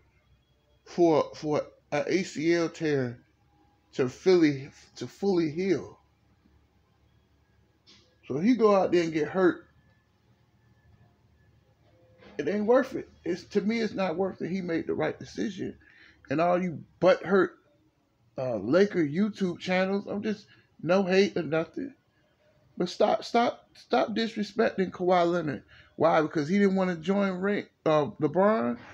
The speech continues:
Why? 'Cause he had more respect for himself than that. Why? Because he knew that he wasn't gonna get no respect. A lot of players just don't like playing with Bron.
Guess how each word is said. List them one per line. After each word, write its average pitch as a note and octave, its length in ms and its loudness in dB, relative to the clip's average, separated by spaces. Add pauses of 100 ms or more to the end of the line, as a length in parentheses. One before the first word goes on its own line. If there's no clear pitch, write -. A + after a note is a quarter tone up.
(120)
Why? E3 400 4
'Cause - 160 -4
he G#3 160 2
had F#3+ 240 6
more F#3+ 160 0
respect E3+ 460 0
for F#3+ 160 -4
himself G#3+ 400 0
than G#3+ 120 0
that. - 320 -2 (460)
Why? E3 460 2 (220)
Because D#3 420 2 (140)
he A3+ 180 2
knew G#3 240 6
that E3+ 140 4
he G#3+ 120 2
wasn't G3+ 240 2
gonna F3+ 180 0
get G3 160 -2
no F#3 140 0
respect. E3+ 500 0 (1700)
A D#3 80 -2
lot G#3 200 4
of A#3+ 100 -4
players A3+ 340 4
just G#3+ 220 -4
don't A3 200 0
like A3 260 0
playing C#4 360 -2
with - 160 -6
Bron. G#2+ 400 -2